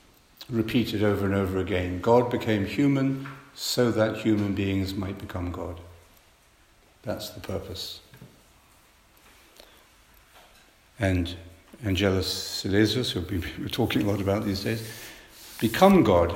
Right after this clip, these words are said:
if you want to go to God. Become God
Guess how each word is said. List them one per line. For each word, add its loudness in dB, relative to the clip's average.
if 4
you 6
want 6
to 2
go 6
to 0
God. 0
Become 2
God 4